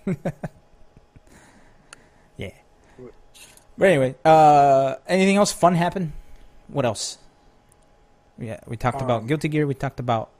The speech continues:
Speaker 1: Valorant, we talked about Project L, talked about
Speaker 2: uh, we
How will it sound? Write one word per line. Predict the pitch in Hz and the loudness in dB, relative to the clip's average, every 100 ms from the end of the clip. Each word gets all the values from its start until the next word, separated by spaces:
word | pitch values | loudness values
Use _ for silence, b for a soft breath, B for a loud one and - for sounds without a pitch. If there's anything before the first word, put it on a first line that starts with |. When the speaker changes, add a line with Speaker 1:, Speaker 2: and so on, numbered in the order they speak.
| - | -18
Speaker 1:
Valorant, | 117 117 131 143 139 135 - | -6 -4 -4 -4 -6 -10 -14
we | 113 | -14
talked | 131 123 | -14 -14
about | 120 117 - | -12 -12 -10
Project | 135 127 - | -10 -10 -8
L, | 143 139 131 _ _ _ _ _ _ _ _ - | -6 -6 -8 _ _ _ _ _ _ _ _ -20
talked | 117 - | -18 -14
about | 113 | -10
Speaker 2:
uh, | |
we | - | -8